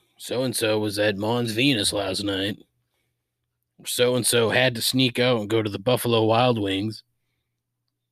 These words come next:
That's gonna be entertaining. That could end up being more entertaining than the actual basketball game.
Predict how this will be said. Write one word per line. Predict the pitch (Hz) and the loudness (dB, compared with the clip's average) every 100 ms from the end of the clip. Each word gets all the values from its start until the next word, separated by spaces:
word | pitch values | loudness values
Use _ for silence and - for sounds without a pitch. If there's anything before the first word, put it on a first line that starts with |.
| _ _ _ _ _ _ _ _ _ _ _ _ _ _ - - - _ _ _ _ - | _ _ _ _ _ _ _ _ _ _ _ _ _ _ -20 -20 -20 _ _ _ _ -2
That's | 123 - | -2 0
gonna | 113 98 | -2 -2
be | 98 | -6
entertaining. | 82 95 98 85 98 | -10 -10 -10 -8 -2
That | 165 | -2
could | 202 175 | 2 2
end | 143 | 4
up | 123 | 2
being | 127 117 | 2 0
more | 110 107 | 0 -2
entertaining | 104 101 - 107 95 | -4 -6 -6 -6 -6
than | 101 | -8
the | 101 | -4
actual | 110 - - - _ _ _ | -4 -6 -12 -14 _ _ _
basketball | - - - - 151 | -4 -4 -6 -12 -12
game. | 101 - | -14 -18